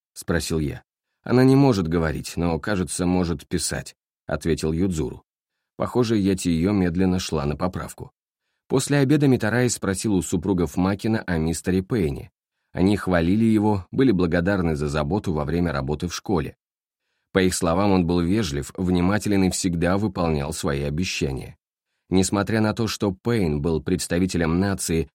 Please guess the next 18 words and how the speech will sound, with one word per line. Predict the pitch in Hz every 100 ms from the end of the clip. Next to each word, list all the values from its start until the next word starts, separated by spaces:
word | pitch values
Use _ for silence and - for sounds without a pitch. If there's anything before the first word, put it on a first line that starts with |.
| -
одержавшей | 95 95 92 95 90 - 76
победу | 90 95 98 71 65
в |
мировой | 69 78 87 82
войне, | 76 78 98 120 - _ -
он | 139
не | 139
испытывал | 139 - 165 87 82
к | 76
японцам | 85 87 98 92 92
презрения, | 92 98 117 107 71 - - _ -
уважал | 104 92 78 92 101
японскую | 78 90 90 - 85
культуру | - 80 73 104 113
и | 98
был | 87 90
очень | - 92 107 110
добр. | 123 87 67